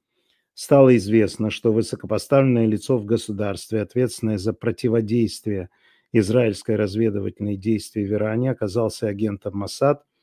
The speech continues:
Израиль организовал сложные операции внутри Ирана. Они легко могли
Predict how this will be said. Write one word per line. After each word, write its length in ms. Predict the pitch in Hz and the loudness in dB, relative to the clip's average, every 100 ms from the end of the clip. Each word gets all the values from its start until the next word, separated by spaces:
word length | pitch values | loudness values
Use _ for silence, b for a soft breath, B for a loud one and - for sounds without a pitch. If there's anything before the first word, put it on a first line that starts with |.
| _ _ _ _ - | _ _ _ _ 4
Израиль 540 | 123 131 175 185 175 | 6 8 10 10 6
организовал 800 | 147 139 147 151 139 151 165 156 | 4 4 6 6 6 4 6 4
сложные 800 | - - 143 170 165 113 113 104 | 2 0 6 8 8 6 2 0
операции 580 | 98 120 113 101 - 104 | -2 -2 -2 -4 -6 -6
внутри 460 | 95 104 98 113 107 | -4 -6 -4 -4 -2
Ирана. 400 | 101 90 87 87 _ _ _ - | -4 -8 -12 -16 _ _ _ -2
Они 240 | 117 139 | 2 4
легко 400 | 143 131 - 160 | 4 0 2 4
могли 560 | 131 110 123 123 110 | 4 2 2 2 0